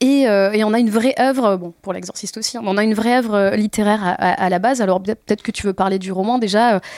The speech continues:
qu'est-ce qu'il raconte et de quoi s'inspire, euh, Finney quand il écrit ce roman ?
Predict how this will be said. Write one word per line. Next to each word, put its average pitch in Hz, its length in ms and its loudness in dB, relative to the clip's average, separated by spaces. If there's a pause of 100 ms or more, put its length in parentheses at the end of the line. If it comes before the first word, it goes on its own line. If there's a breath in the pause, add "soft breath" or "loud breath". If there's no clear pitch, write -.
(180 loud breath)
qu'est-ce - 180 -2
qu'il 208 140 -6
raconte 220 480 -2
et 202 240 0
de 196 100 -2
quoi 226 200 -2
s'inspire, 208 400 -2
euh, 185 160 2
Finney 208 260 -2
quand - 260 -8
il 190 60 -2
écrit - 240 -6
ce - 140 -4
roman ? 175 260 -4